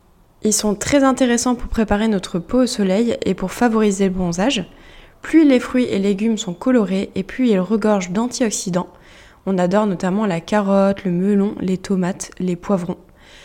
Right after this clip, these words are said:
Les fruits et légumes de couleur rouge et orange sont bourrés de bêta-carotène, qui est aussi un très bon allié pour le bronzage.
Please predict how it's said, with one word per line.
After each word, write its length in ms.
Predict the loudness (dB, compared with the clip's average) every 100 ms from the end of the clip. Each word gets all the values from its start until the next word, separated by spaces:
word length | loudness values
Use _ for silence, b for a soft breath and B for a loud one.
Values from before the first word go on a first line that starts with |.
| B B 0
Les 100 | 2
fruits 200 | 4 4
et 40 |
légumes 300 | 4 4 2
de 80 | 0
couleur 320 | 0 0 0
rouge 320 | 0 0 2
et 80 | 2
orange 460 | 2 0 0 -2 -4
sont 220 | -4 -4
bourrés 280 | -2 -2 -2
de 140 | -2
bêta-carotène, 960 | 0 0 0 -2 0 -2 -2 -2 -2 -6 B B B B
qui 100 | -2
est 140 | 0
aussi 200 | 0 0
un 100 | 0
très 260 | -2 -2 0
bon 200 | 2 0
allié 220 | 0 0
pour 140 | 0
le 80 | -2
bronzage. 680 | -2 -4 -2 -4 -6 -10